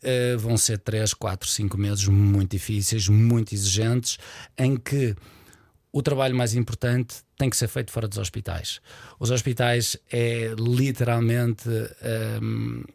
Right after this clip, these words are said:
e eu descrevo nesse artigo, não é? É como tentar esvaziar um oceano com uma colher de chá. Não vamos conseguir se não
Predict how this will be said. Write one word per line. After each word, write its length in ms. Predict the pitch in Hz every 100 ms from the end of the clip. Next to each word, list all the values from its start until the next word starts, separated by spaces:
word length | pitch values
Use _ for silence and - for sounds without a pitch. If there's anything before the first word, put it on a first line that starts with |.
| _ - -
e 300 | 113 110 123
eu 80 |
descrevo 400 | 120 - 139 117
nesse 240 | 127 120 -
artigo, 300 | - 151 127
não 120 | 120
é? 220 | 120 123
É 40 | 123
como 140 | 127
tentar 300 | 131 123 127
esvaziar 480 | 113 120 113 120 117
um 100 | 117
oceano 340 | 110 - 117
com 100 | 110
uma 120 | 117 107
colher 280 | 107 107
de 80 | 101
chá. 280 | - 104 90 - - - - - -
Não 320 | 131 131 131
vamos 380 | 113 117 110 104
conseguir 580 | - 104 - 104 113 110
se 440 | - - 127 127 123
não 240 | 117 117